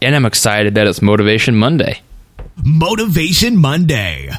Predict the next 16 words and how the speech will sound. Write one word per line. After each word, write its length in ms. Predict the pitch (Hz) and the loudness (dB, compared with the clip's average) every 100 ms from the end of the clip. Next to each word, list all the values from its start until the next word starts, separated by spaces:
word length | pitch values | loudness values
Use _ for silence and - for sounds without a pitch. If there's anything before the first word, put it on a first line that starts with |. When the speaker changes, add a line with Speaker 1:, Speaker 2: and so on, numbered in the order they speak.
| - _ _ _ | -14 _ _ _
Speaker 1:
Love 480 | - 127 135 139 127 | -2 0 2 0 0
Motivation 460 | 117 123 120 120 117 | 2 2 2 2 2
Mondays 360 | 113 117 110 | 2 2 2
'cause 80 | - | 2
I 120 | 107 | 0
can 100 | 107 | 2
give 100 | 110 | 2
you 100 | 107 | 2
guys 260 | 107 101 98 - | 2 0 0 -4
actionable 460 | 101 101 - 107 | -6 -4 -2 -2
tips, 420 | 98 110 107 - - - - - | 0 0 0 -2 -8 -14 -18 -6
and 320 | 120 123 123 - | -2 0 -2 -2
these 200 | 117 139 | -2 -2
kind 180 | 165 147 | 0 -2
of 80 | |
episodes, 640 | - 120 - 120 110 110 - | -2 -2 0 2 4 2 0